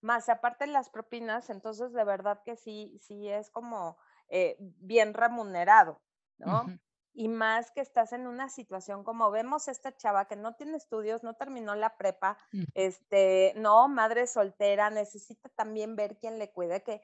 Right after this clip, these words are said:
Speaker 1: híjole, Olsi, el, igual y les va bien, pero también el que alguien te cuida a los hijos en Estados Unidos es
Speaker 2: Sí, pues, sí.
Speaker 1: carísimo,
Speaker 2: Ujú.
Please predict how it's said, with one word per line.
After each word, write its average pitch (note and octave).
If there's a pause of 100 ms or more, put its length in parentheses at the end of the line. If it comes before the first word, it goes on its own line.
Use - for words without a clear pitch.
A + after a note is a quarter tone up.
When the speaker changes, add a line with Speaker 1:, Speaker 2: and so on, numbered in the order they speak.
(300)
Speaker 1:
híjole, G#3+
Olsi, G3 (200)
el, G3
igual C#4
y F4
les C4
va C4
bien, B3+ (420)
pero A3+
también B3 (100)
el A3 (120)
que A#3+
alguien B3+
te C4+
cuida B3
a B3
los A3+
hijos A3+
en G#3
Estados B3
Unidos G#3+
es A3
Speaker 2:
Sí, F4+
pues, D#3+
sí. F#3+
Speaker 1:
carísimo, D4+
Speaker 2:
Ujú. G3+